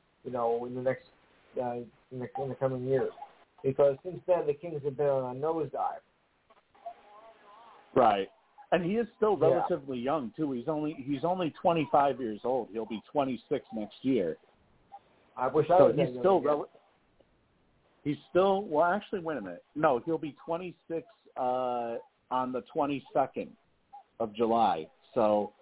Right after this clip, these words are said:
Speaker 1: July.
Speaker 2: you know, he's still, he's basically entering his prime right now.
Speaker 1: Yeah.
Speaker 2: Uh, which is,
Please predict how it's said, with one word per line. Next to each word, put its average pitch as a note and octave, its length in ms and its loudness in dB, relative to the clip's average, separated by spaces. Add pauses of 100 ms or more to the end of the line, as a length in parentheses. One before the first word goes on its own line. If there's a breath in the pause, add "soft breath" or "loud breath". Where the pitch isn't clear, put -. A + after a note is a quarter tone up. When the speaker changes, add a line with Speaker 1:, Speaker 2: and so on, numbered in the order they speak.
(200)
Speaker 1:
July. B2+ 280 -4 (440)
Speaker 2:
you D#3+ 60 6
know, C#3 140 4
he's D#3 280 -8
still, G#3 220 -4
he's E3 280 -8 (120)
basically F3+ 580 2
entering D3 460 -4
his B2 180 -6 (160)
prime B2+ 400 2
right F2 260 -10
now. C#2+ 320 -10 (880)
Speaker 1:
Yeah. B2 320 0
Speaker 2:
Uh, G#2+ 600 0
which A2+ 260 -6
is, B2 140 -4